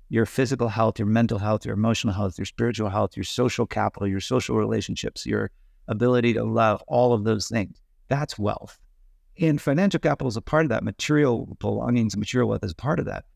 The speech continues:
But wealth, being wealthy is, is a much broader concept. Your, your previous podcast, uh, guest, you know, you were talking about some of those things. So that's a mental shift in the use of a word, which is a little nitpicky. And again, my friend Jay Hughes is,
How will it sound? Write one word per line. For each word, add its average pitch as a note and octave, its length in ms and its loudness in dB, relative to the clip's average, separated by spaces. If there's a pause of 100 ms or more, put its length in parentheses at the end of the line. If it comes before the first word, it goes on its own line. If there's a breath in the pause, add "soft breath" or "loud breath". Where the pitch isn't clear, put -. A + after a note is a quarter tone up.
But A#2 320 0 (420)
wealth, A#2+ 760 0 (240)
being B2 500 0
wealthy G2+ 840 -2
is, G2+ 460 -2 (420)
is G2+ 340 -4
a A2 100 0
much G#2 300 0
broader G2+ 260 2
concept. - 340 -4
Your, A#2+ 180 0
your B2+ 140 2
previous C3+ 440 2
podcast, B2 580 0 (120)
uh, A2+ 240 0
guest, G#2 480 -2
you A#2+ 80 0
know, G#2 100 2
you A2 160 0
were A2 80 0
talking C3 240 0
about G2+ 200 2
some F#2+ 120 -2
of F2+ 80 -2
those - 240 -12
things. - 160 -16
So A2 220 2 (180)
that's E3+ 320 2
a A#3+ 140 2
mental C#3 540 0
shift - 500 0 (180)
in A#2+ 220 -4
the G#2+ 100 -2
use B2 300 0
of A2+ 120 2
a G2+ 80 4
word, A#2+ 580 0 (320)
which - 180 -4
is G#2 80 -2
a A2+ 60 0
little C3+ 180 2
nitpicky. D3 500 0
And A#2 120 2
again, A2 340 2
my F#2+ 100 2
friend A2+ 220 -2
Jay G2+ 160 2
Hughes G#2 260 -2
is, F2 180 -10